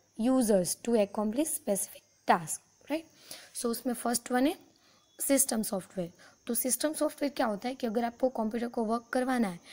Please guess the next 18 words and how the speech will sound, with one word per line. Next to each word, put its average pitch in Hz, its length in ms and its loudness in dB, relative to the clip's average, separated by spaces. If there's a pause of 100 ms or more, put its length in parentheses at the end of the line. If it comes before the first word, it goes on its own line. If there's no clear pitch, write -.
(260)
तो 262 380 2
सिस्टम 247 420 0
सॉफ्टवेयर 240 440 -2
क्या 269 120 0
है, 247 160 2 (160)
इंपॉर्टेंट 196 560 -2
है, 165 100 -14 (420)
मतलब 226 280 0
वो 277 100 4
चाहिए 247 420 4
ही। 170 240 -4 (600)
Uh, 202 140 -2 (120)
system 311 280 2
software 302 380 2
is 254 80 2 (100)
responsible 240 680 2
for 214 100 -2 (140)
controlling, 226 540 2